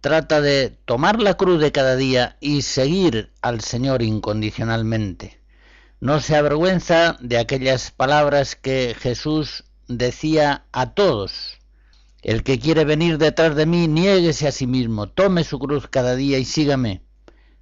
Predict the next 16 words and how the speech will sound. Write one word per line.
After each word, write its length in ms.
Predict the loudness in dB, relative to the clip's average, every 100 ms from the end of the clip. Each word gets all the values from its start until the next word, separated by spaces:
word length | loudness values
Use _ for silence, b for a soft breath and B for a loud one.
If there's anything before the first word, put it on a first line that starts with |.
| _
Porque 600 | 0 0 0 0 2 0 -2
quien 300 | -2 0 -2
quiere 360 | 0 0 2
salvar 600 | 0 2 2 4 2 2
su 180 | 0 0
vida 320 | 4 4 4
la 180 | 2 0
perderá, 540 | 0 0 0 0 -2 -8 _ _ _ _ _ _
y 160 | -10 -8
quien 340 | -2 -2 0
perdiere 540 | 0 0 2 2 2
su 180 | 2 0
vida 320 | 2 2 2
por 160 | 0 -2
mi 140 | -2
causa 680 | -2 0 0 0 -2 -2 -4